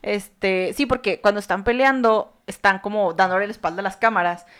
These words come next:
y sí les gritan como los periodistas, "¡A las cámaras! ¡Volteen a las cámaras!". Y el Cepillín bien vergas acá se trepa a la mesa, se baja de la mesa y se le pone enfrente al, al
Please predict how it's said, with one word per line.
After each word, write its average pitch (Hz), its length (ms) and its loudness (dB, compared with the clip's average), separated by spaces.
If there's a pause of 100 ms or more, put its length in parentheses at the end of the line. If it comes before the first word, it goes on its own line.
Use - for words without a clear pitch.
(140)
y 196 80 -8
sí 208 120 -8
les 196 180 -4
gritan 208 260 -2
como 175 240 -2
los 165 160 -4
periodistas, 190 400 -8
"¡A 202 40 -4
las 208 160 -6
cámaras! 285 400 4
¡Volteen 269 220 2
a 311 40 6
las 294 140 2
cámaras!". 277 400 2
Y 185 60 -10
el 190 60 -8
Cepillín 190 380 -10
bien 202 180 -14
vergas 214 300 -4
acá 190 220 -4
se 196 120 -12
trepa 190 260 -4
a - 20 2
la 190 120 2
mesa, 302 340 -4 (100)
se 349 80 -2
baja 240 240 2
de 254 60 0
la 226 80 0
mesa 285 240 -8
y - 20 -18
se - 140 -10
le 202 60 -8
pone 190 200 -10
enfrente 202 340 -10
al, 202 140 -14
al 170 340 -2